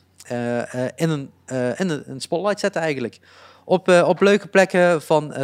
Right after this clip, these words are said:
van tuinen tot poppodia, van, eh, cafés, waar het dan mag, hè, tot, eh, tot, eh, mu-, eh, eh, jeugdhuizen, jeugdhonken. En we laten gewoon weer, eh, weer leuke, leuke dingetjes neerzetten.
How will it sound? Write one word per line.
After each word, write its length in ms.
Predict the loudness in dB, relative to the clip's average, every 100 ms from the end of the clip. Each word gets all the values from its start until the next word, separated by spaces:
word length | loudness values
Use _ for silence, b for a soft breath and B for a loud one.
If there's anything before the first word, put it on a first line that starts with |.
| -2
van 200 | -4 2
tuinen 300 | 2 4 0
tot 180 | -4
poppodia, 640 | 0 0 2 2 2 2 0
van, 340 | -2 -2 -2
eh, 180 | -6 -6 -2
cafés, 560 | -4 -2 0 0 -2 -8 _
waar 240 | -2 0
het 100 | 0
dan 120 | -2 0
mag, 180 | 0
hè, 140 | 0 -4 -6 b b b b _
tot, 260 | -4 0
eh, 240 | 2 2 0
tot, 300 | -2 -4 -2
eh, 100 | -4
mu-, 260 | -4 -8 -8 -8 -10 -8
eh, 360 | -2 0 2
eh, 80 | 2
jeugdhuizen, 960 | 2 2 4 2 2 2 2 2 -2 -6
jeugdhonken. 540 | -2 -2 -2 -6 -6 -10 _ _ _ _ _ _ _ -20 _
En 180 | 0 2
we 60 | 6
laten 220 | 4 4
gewoon 140 | 0
weer, 180 | 2 2
eh, 360 | 2 0 -4 -4
weer 200 | 0 2
leuke, 340 | 0 0 -2 0
leuke 200 | -4 -2
dingetjes 340 | -4 -4 -8
neerzetten. 500 | -6 -6 -6 -8 -12